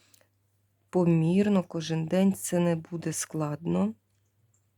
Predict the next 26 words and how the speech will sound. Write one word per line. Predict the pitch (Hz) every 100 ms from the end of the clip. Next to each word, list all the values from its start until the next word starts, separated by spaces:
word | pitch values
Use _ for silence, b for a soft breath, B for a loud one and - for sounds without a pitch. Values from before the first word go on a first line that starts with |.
| _ _ _ _ _ _ _ _ 160
Це | - 175
буде | 165 156 160
спокійно, | - - 151 - 180 214 208
помірно, | 190 151 151 156 185 190 160 -
кожен | 156 - 151 147
день, | 175 185 196 196 b b b b
в | -
своєму | - 165 151 160 165 156 156
такому | - - - 156 156
темпі. | - 175 196 190 185 180 - B B B B B B B B
І | 175 170 170
не | 170 170
буде | 175 190 196
ще | 190 - 185
агресії | 170 180 170 - 156
до | 143 156
вас. | 156 156 - - -
Оця | 165 - 175
агресія, | 165 170 202 196 - 165 156
вищі | 165 160 -
сили | - - 190 180
її | 165 170 175
одводять | 170 165 175 165 156 -
від | 165
вас. | 165 156 160 - - _ _ _ b b b b b b -
Загоюються | 151 165 170 170 160 - -